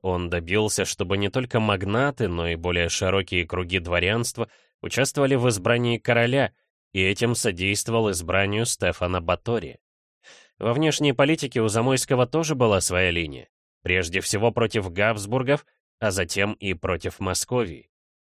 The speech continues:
Чтобы Сейм принял положительное решение об избрании, Сигизмунд взял на себя определенные обязательства. Польша шестнадцатого века представляла собой шляхетскую республику.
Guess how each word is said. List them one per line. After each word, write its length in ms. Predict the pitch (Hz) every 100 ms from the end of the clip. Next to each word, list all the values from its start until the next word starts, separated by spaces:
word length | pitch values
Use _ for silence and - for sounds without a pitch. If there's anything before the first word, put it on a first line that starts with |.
| _ _
Чтобы 420 | - - 123 107 113
Сейм 480 | - 156 156 139
принял 380 | 123 127 123 113
положительное 760 | 95 107 104 107 101 104 101 101
решение 600 | 98 98 131 127 113 107
об 260 | - 95
избрании, 680 | 92 85 85 135 147 139 127 _ _ _
Сигизмунд 600 | - 127 135 131 190 190
взял 300 | 131 156 160
на 140 | 151
себя 320 | 127 127 143
определенные 800 | 170 156 139 139 147 147 143 143
обязательства. 1000 | - 131 135 127 135 113 98 87 95 90 - _ _ _ _
Польша 400 | 135 135 - 107
шестнадцатого 840 | - 107 - 120 113 107 107 104
века 340 | 104 123 135 101
представляла 680 | 92 92 - 98 95 107
собой 400 | 95 - 87 104
шляхетскую 840 | 104 - 95 85 98 95 - 98 95
республику. 800 | 92 - - 123 87 80 - -